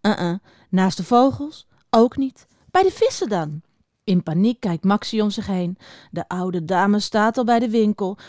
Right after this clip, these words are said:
Ze loopt al naar de deur, duwt hem al open en, oef. Net op tijd vindt Maxi een plekje. Eigenlijk past het niet, maar als je Maxi bent, past het toch. Goedemiddag,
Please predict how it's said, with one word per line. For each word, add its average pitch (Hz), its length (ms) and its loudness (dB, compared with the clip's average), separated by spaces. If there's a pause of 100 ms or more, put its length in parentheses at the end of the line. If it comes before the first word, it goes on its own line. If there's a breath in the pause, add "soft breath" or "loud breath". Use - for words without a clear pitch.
Ze 247 180 0
loopt 247 300 2
al 262 60 -10
naar 262 160 0
de 269 120 -4
deur, 226 320 0 (240 loud breath)
duwt 294 400 4
hem 262 120 4
al 262 120 2
open 320 360 0
en, 330 240 2 (680 loud breath)
oef. - 460 -6 (300)
Net 214 460 2 (120)
op 147 240 -10
tijd 208 320 0
vindt 156 260 -2
Maxi 196 380 -2
een 208 100 -2
plekje. 160 500 -10 (260)
Eigenlijk 330 520 -6
past 156 220 -4
het 151 160 -12
niet, - 200 -10
maar 185 100 -2
als - 260 2
je 180 80 0
Maxi 277 400 2
bent, 294 340 0
past - 240 -2
het - 140 -8
toch. - 440 -16 (640)
Goedemiddag, 196 760 4